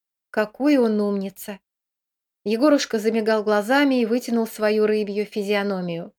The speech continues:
Он, бедняга, не понял доктора. «У нас в полку», начал он, желая учёный разговор свести на обыкновенный, «был один офицер, некто Кошечкин, очень порядочный малый.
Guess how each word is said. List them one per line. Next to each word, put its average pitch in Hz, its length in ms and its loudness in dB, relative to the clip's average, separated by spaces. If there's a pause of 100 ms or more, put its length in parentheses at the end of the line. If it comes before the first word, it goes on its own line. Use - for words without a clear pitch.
(260)
Он, 247 220 2
бедняга, 254 720 2
не 247 160 -2
понял 214 380 -2
доктора. 180 560 -10 (1300)
«У 226 100 4
нас 240 220 4
в - 100 -18
полку», 233 640 2 (340)
начал 196 460 -4
он, 277 380 4
желая 220 480 2
учёный 208 460 -2
разговор 208 460 0
свести 208 440 -6
на 240 160 0
обыкновенный, 220 800 -2 (720)
«был 262 160 6
один 247 260 4
офицер, 247 560 -2 (440)
некто 262 340 2
Кошечкин, 190 800 -4 (180)
очень 214 380 0
порядочный 254 600 4
малый. 208 480 2